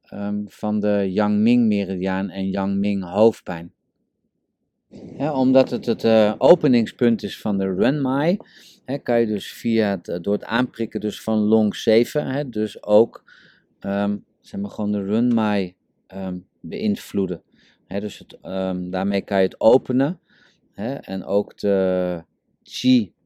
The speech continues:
reguleren. Long zeven heeft net als met de andere Luo-punten, hè, mild vier, hard vijf en nier vier, leven vijf en pericard zes.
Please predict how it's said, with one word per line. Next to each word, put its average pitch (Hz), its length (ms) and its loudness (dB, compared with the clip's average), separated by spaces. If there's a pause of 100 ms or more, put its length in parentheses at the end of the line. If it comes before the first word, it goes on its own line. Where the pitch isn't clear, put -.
(800)
reguleren. 90 800 -6 (1300)
Long 139 340 0
zeven 160 400 6
heeft 120 120 6
net 151 220 0
als 127 160 2
met 120 120 0
de - 80 -2
andere 131 400 0
Luo-punten, 110 1000 4
hè, 143 160 -2
mild 113 360 2
vier, 120 340 2
hard 104 300 0
vijf 120 560 0 (480)
en 95 240 -2
nier 123 260 2
vier, 110 380 -2
leven 107 420 2
vijf 104 340 -2
en 95 160 -10
pericard 98 520 -6
zes. - 440 -2